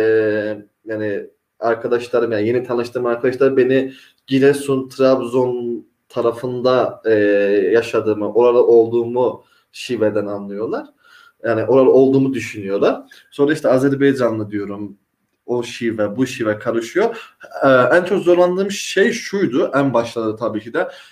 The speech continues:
Ya ben nasıl, e, kendimi ifade edebileceğim? Şimdi tamam çıktık, eğitimi aldık.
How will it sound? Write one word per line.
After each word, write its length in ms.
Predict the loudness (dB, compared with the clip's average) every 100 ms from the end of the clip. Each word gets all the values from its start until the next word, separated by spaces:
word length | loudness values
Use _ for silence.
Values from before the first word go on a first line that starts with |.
| -8
Ya 120 | 0
ben 220 | 2 2 2
nasıl, 500 | 0 2 0 0 0
e, 340 | 4 6 4
kendimi 380 | 2 0 0 -2
ifade 280 | -2 0 0
edebileceğim? 400 | -2 -4 -10 -10
Şimdi 320 | -8 -6 -6
tamam 300 | -6 -8 -10
çıktık, 480 | -10 -12 -10 -6 2
eğitimi 400 | 2 2 -2 0
aldık. 540 | 4 4 2 0 -4